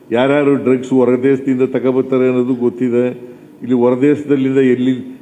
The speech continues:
ಎಲ್ಲಿ ಬಂದು ಉಳ್ಕೋತಾರೆ ಅನ್ನೋದು ಗೊತ್ತಿದೆ, ಎಲ್ಲಿ ತಗೊಬಂದು ಮಾರಾಟ ಮಾಡ್ತಾರೆ ಅಂತ ಗೊತ್ತಿದೆ. ಇದನ್ನೆಲ್ಲ ನಿಲ್ಲಿಸ್ಲಿಕ್ಕೆ ಸಾಧ್ಯ ಆಗ್ತದೆ. ಆಗ ಮಾತ್ರ ಕರ್ನಾಟಕ, ಇಲ್ಲದೆ ಹೋದ್ರೆ ಬರೀ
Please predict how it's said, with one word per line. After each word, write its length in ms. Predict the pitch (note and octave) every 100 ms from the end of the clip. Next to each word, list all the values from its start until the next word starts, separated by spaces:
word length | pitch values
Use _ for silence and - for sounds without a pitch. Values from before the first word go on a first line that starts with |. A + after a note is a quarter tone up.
| -
ಎಲ್ಲಿ 200 | B2+ C3
ಬಂದು 240 | C3+ B2+
ಉಳ್ಕೋತಾರೆ 460 | C3 B2+ C#3 C3+ C3+
ಅನ್ನೋದು 300 | C3 B2+ C3
ಗೊತ್ತಿದೆ, 800 | A#2+ B2 B2 A2+ A#2 A#2 - - - - -
ಎಲ್ಲಿ 240 | C3 D3
ತಗೊಬಂದು 840 | - A#2+ C#3 C#3 C3 C#3 C#3 C3+ A#2
ಮಾರಾಟ 400 | A#2 C3+ C3+ C3+
ಮಾಡ್ತಾರೆ 460 | B2+ B2+ B2+ B2
ಅಂತ 140 | B2 C3+
ಗೊತ್ತಿದೆ. 600 | B2 B2 B2+ A#2 A#2+ A#2+ - - - - - - G2
ಇದನ್ನೆಲ್ಲ 320 | E2+ F#2+ G#2+
ನಿಲ್ಲಿಸ್ಲಿಕ್ಕೆ 640 | G2 G#2 G#2 A2 G#2 - - - - -
ಸಾಧ್ಯ 320 | G#2 F#2+ G2+
ಆಗ್ತದೆ. 500 | F#2 E2 - D#2+ - - _ _ - _ - - _ - G#2
ಆಗ 140 | G2+
ಮಾತ್ರ 400 | G#2 A2+ A2+ A#2+ G#2+ G2 - - - - - _ _ -
ಕರ್ನಾಟಕ, 360 | G#2+ G#2 A#2 A2
ಇಲ್ಲದೆ 300 | G#2+ A#2 C3
ಹೋದ್ರೆ 420 | B2+ A2 G#2 A2
ಬರೀ 520 | A2 A2 C3+ C#3 C#3